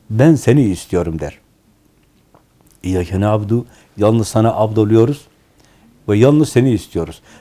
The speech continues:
"Ben" demiyor, "biz" diyor. Neden "biz" diyor? Allah'ın kendisine nimet verdiği kullarla beraberdir, ondan. Ben onlarla beraber seni seviyorum, sana abd oluyorum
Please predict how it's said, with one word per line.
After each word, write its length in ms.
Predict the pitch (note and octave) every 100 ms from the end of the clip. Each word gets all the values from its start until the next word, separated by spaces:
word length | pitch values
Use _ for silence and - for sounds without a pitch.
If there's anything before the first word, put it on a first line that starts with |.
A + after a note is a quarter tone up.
| _
"Ben" 260 | G#2+ B2+ C#3+
demiyor, 320 | D#3 B2 D#2+ - -
"biz" 320 | C3 D#3 G2
diyor. 200 | E2 - _ _ _ _ _ _ _ _ -
Neden 280 | A2+ D#3
"biz" 220 | B2 G#2 F#2+
diyor? 180 | B2+ E3+ - _ _ - _ _ -
Allah'ın 320 | A2 A2+ C3
kendisine 580 | - G#2 G2 - A2 G#2
nimet 320 | G#2+ B2+ A2
verdiği 260 | G2+ G#2
kullarla 560 | G2+ - A2 A2 G#2 F#2+
beraberdir, 500 | G#2+ A2+ D#3+ E3 F3+ - - _
ondan. 360 | - G#2+ G#2+ - - _ _ _ _ - - -
Ben 200 | A2 D#3+
onlarla 520 | A2 A#2 C3 A#2 G#2+
beraber 480 | G#2+ G#2+ G#2+ C3 - _ _ _ _ _ _ _ _ _ _ _ _ _ _ _ _ _ _ _ _ _
seni 320 | - A#2 A2+
seviyorum, 560 | G#2+ G#2 G#2 G#2+ A#2 E3 _ _ -
sana 300 | - G#2+ G#2
abd 280 | A2 A#2+ A#2
oluyorum 420 | A#2+ B2 C3+